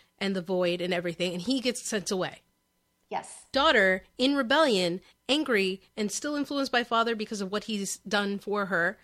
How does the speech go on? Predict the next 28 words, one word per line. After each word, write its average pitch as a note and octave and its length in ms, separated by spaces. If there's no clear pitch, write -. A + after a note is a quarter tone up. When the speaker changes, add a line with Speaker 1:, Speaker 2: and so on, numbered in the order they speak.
Speaker 1:
is G#3 440
Speaker 2:
Mm-hmm. - 140
Speaker 1:
still D4+ 300
creating B3 340
these A3 140
troubles. F3+ 440
Mother C4 360
plus A#3+ 540
everybody B3+ 560
else, F#3+ 300
including A#3+ 420
Howard, A#3 420
is F#3+ 100
like, D#3+ 140
Speaker 2:
Including G#3+ 400
Howard, G3 380
yes. F3+ 180
Speaker 1:
"O A#3 100
M C4 160
G, B3+ 340
this G#3 220
can't B3 240
continue. A3+ 540
We G3+ 160
need G#3+ 160
to A3+ 60
punish D4 420
you E3+ 260